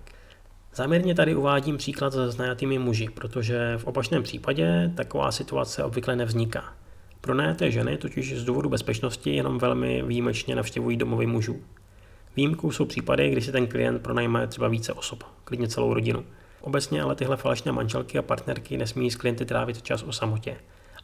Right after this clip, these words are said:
A jediný povolený kontakt je držení za ruce. No a teďka už ten příběh. Samotná matka Reiko si pronajala falešného otce pro svou desetiletou dceru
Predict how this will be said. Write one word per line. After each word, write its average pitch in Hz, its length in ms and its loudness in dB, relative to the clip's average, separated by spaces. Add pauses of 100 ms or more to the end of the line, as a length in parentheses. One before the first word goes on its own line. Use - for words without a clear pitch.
(140)
A 113 200 2
jediný 123 320 2
povolený 123 400 0
kontakt 160 640 -2
je 123 220 0
držení 117 360 0
za 117 100 4
ruce. 117 260 -2 (960)
No 143 220 8
a 180 80 8
teďka 156 320 4
už 147 120 2
ten 147 160 4
příběh. - 520 -4 (520)
Samotná 160 480 4
matka 139 640 2
Reiko 139 600 2
si 127 280 -2
pronajala 151 480 2
falešného 151 520 2
otce - 360 -2
pro - 160 -2
svou 139 240 0
desetiletou 123 580 2
dceru 117 340 -2